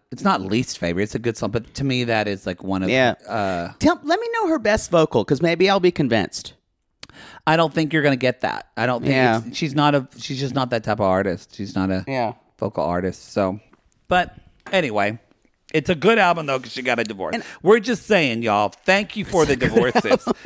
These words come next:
Speaker 1: Adele and Casey, you gave us good music. So, okay, where are we? Now, um,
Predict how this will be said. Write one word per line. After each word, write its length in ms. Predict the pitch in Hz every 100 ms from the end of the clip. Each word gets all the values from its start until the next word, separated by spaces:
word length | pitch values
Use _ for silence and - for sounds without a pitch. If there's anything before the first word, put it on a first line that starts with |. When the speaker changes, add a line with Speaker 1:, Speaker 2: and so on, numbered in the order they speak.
| -
Speaker 1:
Adele 400 | 143 131 175 165
and 140 | 151
Casey, 440 | - 147 143 - 165
you 180 | 131 127
gave 300 | 127 143 147
us 140 | 127
good 220 | 127 113
music. 680 | 107 104 101 101 78 - - _ _ - - - -
So, 500 | - 208 180 156 - -
okay, 340 | 165 156 67 -
where 240 | - 131 466
are 380 | 539 523 523 508
we? 400 | 523 523 523 494 - - -
Now, 460 | 175 185 185 165 -
um, 440 | 170 175 147 120